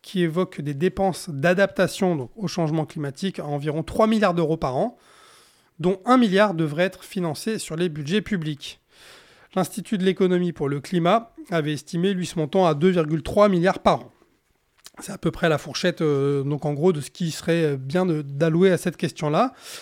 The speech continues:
Mais en tout cas, quels que soient les chiffres retenus, on en est bien loin. Entre deux mille dix-huit et deux mille vingt-deux,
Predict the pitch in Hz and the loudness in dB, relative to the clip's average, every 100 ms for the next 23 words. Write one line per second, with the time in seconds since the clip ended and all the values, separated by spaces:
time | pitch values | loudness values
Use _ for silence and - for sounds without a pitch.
0 | - _ 180 175 165 - 226 214 - 185 | -18 _ 0 0 0 2 4 4 0 0
1 | 190 - 180 170 156 151 165 - 185 170 | 0 0 4 4 4 2 0 -2 -4 -2
2 | 135 131 170 214 170 147 147 240 - 143 | -2 -2 -4 -4 -4 -4 -2 -4 -6 0
3 | 180 269 214 190 202 - - - - - | 4 6 6 4 0 -10 -20 -20 -18 -2
4 | 202 - 175 233 247 208 208 202 190 - | 0 2 2 4 4 2 -2 -4 -8 -6
5 | - 220 196 190 165 165 147 175 - | 0 2 2 0 0 0 0 -2 -2